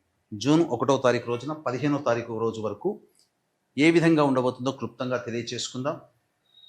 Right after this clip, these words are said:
రాశిలోనే ఆరో తారీఖు వరకు కుజుని యొక్క సంచార ప్రభావం. ఈ కారణం చేత మీరు మొండితనంతో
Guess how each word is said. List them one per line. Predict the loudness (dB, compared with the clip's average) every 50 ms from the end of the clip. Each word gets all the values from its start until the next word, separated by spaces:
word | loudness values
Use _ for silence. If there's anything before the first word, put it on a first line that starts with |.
| _ _ _ _ _ _ _ 4
రాశిలోనే | 6 6 6 4 4 2 4 4 4 2 2 0 0 -2 -4 -6 -10 _ _ 6
ఆరో | 6 8 8 8 8
తారీఖు | 8 8 8 6 6 4 2
వరకు | 2 2 2 2 0 0 0 0 -2 -8 -12 _ _ _ _ _ _ _ _ _
కుజుని | -2 -2 2 2 4 4
యొక్క | 4 4 2 0 -2
సంచార | -2 0 -2 0 2 4 4 4
ప్రభావం. | 2 0 -2 -4 -4 -2 -2 -2 -2 -2 -2 -6 -10 _ _ _ _ -2 0
ఈ | 0 0
కారణం | 2 6 6 6 6 6 4 0 0 0
చేత | 0 2 4 4 4 4 2 -2 -8 _ _ _ _ _ _ _ _ _ _ _ _ _ _ 4
మీరు | 6 6 8 8 8 8 8 6 4 2 -2 -4
మొండితనంతో | -2 2 6 6 8 8 8 6 6 6 6 6 6 4 4 6 4 4 4 2 0 -6